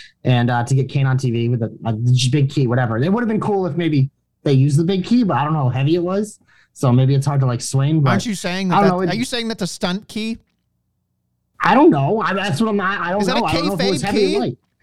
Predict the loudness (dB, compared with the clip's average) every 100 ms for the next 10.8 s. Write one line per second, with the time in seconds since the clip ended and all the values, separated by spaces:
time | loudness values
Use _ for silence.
0 | _ -2 0 2 0 0 0 0 0 2
1 | 2 0 -2 _ _ -20 -8 -4 -2 0
2 | 0 0 -2 -2 -2 -2 -2 -2 -4 -8
3 | _ _ _ _ _ _ _ _ _ -2
4 | 0 2 2 0 0 0 0 0 -4 -2
5 | -2 -2 -2 0 2 2 2 2 0 2
6 | 0 0 -2 -4 -6 -8 -6 0 0 0
7 | -4 _ -20 -4 0 2 0 -4 -10 _
8 | -4 -2 0 -2 -4 -8 -8 -4 -2 0
9 | 0 -2 -4 -4 -4 -4 -4 -4 -6 -6
10 | -6 -4 -4 -6 -8 -10 -10